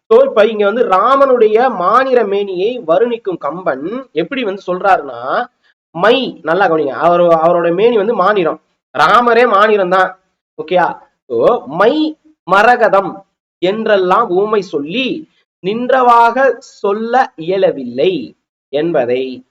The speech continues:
ஐயோ என்ற சொல்லின் வைப்பதன் வாயிலாக அதை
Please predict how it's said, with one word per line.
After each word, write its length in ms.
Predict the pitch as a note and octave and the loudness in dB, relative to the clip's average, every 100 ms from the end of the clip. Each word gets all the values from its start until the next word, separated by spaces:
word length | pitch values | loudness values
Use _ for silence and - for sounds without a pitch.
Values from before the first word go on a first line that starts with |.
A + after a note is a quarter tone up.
| _ - | _ -10
ஐயோ 520 | B2 C3+ C3 B2+ F3+ G#3+ - - - | -8 -6 -8 -2 2 2 -2 -16 -8
என்ற 220 | D3 D#3 | -4 -4
சொல்லின் 380 | C3+ D3+ D#3 D3+ C3+ | -2 -2 -2 -2 -2
வைப்பதன் 400 | D#3 D#3+ D3+ C3+ | 0 0 0 -2
வாயிலாக 500 | C3 C3 B2 A#2+ B2 A#2+ _ _ _ - | -4 -4 -4 -4 -6 -8 _ _ _ -4
அதை 260 | D3+ F3+ | -2 2